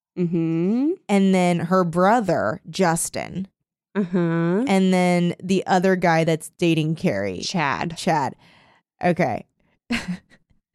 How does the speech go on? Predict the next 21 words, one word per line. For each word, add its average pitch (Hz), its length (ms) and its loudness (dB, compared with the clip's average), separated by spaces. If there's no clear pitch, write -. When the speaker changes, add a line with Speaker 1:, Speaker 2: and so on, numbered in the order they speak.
Speaker 2:
When 202 300 2
Chad 190 360 2
dies, 156 520 2
or 185 120 2
not 170 180 2
dies, 160 220 0
but 175 60 2
when 190 80 4
he 196 60 4
disappears, 175 680 2
Speaker 1:
Uh-huh. 196 180 0
Speaker 2:
I 185 140 2
was 180 120 2
like, 160 260 -2
"Who's 466 120 4
this?" 160 260 -2
Speaker 1:
<laughs> - 0 -
Speaker 2:
They're 285 100 2
like, 285 180 0
"Chad's 480 520 0
gone. 320 400 2